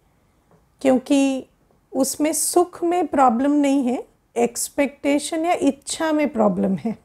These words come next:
<laughs> है ना? क्योंकि किसी भी चीज़ की जब आप इच्छा रखते हैं या एक्सपेक्टेशन रखते हैं,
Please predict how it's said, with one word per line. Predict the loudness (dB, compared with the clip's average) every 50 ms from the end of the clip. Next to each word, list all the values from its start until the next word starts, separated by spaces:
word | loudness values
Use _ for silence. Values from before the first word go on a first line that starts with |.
| _
<laughs> | _ _ -16 -16 -16 -14 -16 -20 _ _ -20 -18 -16 -14 -14 -14 -14 -16 -18 -14 _ 0
है | 0 2
ना? | 2 0
क्योंकि | 0 0 0 0 0 0 -4
किसी | -4 0 0 0 0 0 -2 -2 -2
भी | 0 0 -2
चीज़ | -2 -2 -2 -2 0 0 0 0 -2 -4
की | -4 -4 -2 -4 -4 -6 _ _ _ _ _ _ _ _ _ _ _ _ _ _ _ _ _ -8 -2
जब | -2 0 4 4 4 6
आप | 6 4 4 2
इच्छा | 0 -4 -4 -4 -10 -10 -4 -2 -2 0
रखते | 0 -2 -2 -4 -10 _ -6 -4 -4
हैं | -2 -2 -4 -6 -8 _ _ _ _ _ _ _ _ _ _ _ _ -2 2
या | 4 4
एक्सपेक्टेशन | 4 4 2 -2 -4 -10 -8 -4 -4 -4 -4 -6 -6 -4 -2 -2 -2 -4 -6 -6 -4 -2 0 0
रखते | 0 -2 -4 -6 -6 -2 -2 0
हैं, | 0 -2 -4